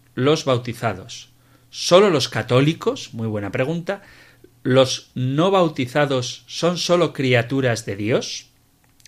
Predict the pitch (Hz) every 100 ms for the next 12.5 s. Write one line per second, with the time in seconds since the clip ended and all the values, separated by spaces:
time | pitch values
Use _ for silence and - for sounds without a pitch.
0 | _ - _ _ - 117 101 90 - -
1 | - 117 120 123 120 113 107 107 104 98
2 | 98 104 110 117 107 - 104 101 101 104
3 | - 135 135 123 120 120 120 123 151 170
4 | 170 165 160 160 160 175 170 135 147 139
5 | 131 151 151 156 151 170 - - - 123
6 | 120 143 143 139 139 143 139 127 139 139
7 | 123 131 - - 117 - 139 127 104 104
8 | 104 92 - - - - - - 113 -
9 | - - - - - - - - 117 117
10 | 120 120 110 104 104 107 131 147 - 170
11 | - - 104 98 104 110 147 151 156 160
12 | _ - 104 98 -